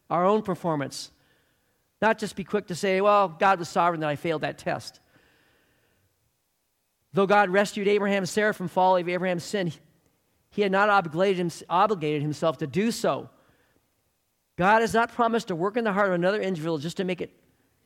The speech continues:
good for our shortcomings or to make excuses for our shortcomings.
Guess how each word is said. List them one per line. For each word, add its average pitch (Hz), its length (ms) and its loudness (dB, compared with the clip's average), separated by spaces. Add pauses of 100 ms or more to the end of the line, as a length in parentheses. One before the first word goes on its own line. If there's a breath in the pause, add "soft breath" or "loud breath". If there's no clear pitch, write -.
(400)
good 180 200 -2
for 160 160 -4
our 156 120 0
shortcomings 147 840 -8 (500)
or 143 120 -8
to 143 100 -6
make 160 180 -4
excuses 170 560 -8
for 156 120 -6
our 139 100 -4
shortcomings. 131 760 -12